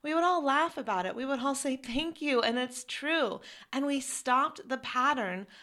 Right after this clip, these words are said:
of saying something negative after we had received the compliment.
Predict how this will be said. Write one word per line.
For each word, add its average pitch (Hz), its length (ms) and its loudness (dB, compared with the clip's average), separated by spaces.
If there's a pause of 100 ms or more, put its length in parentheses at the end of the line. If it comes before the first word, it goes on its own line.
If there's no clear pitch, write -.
(120)
of 233 120 0
saying 269 400 -2
something 247 480 -4
negative 208 520 -2 (100)
after 254 500 -2
we 233 120 -6
had 240 120 -4
received 185 600 -8
the 220 100 -8
compliment. 226 800 -8